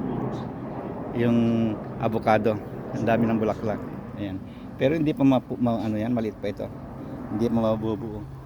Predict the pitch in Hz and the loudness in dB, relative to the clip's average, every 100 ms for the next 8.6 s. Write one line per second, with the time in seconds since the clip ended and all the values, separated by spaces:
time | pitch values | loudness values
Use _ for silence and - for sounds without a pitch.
0 | - - - - - - - - - - | -14 -14 -14 -14 -14 -14 -14 -14 -12 -10
1 | - 127 156 143 135 135 135 131 131 147 | -4 -2 4 6 8 8 8 6 4 4
2 | 135 135 123 120 123 117 120 120 101 92 | 8 8 8 6 2 0 2 0 -2 -6
3 | - - - 104 110 104 85 80 - - | -10 -12 -4 2 2 2 -2 -6 -12 -16
4 | - - - - - - - - - 117 | -18 -18 -18 -18 -12 -10 -10 -6 -2 2
5 | 110 117 120 113 113 101 - - - - | 2 4 6 6 6 2 -2 -12 -14 -12
6 | - - - - - - 110 110 110 107 | -12 -10 -10 -10 -12 -4 0 4 4 4
7 | 107 104 101 92 - - - - 110 101 | 4 2 0 -4 -10 -12 -8 2 2 4
8 | 107 104 120 104 104 | 2 2 2 4 4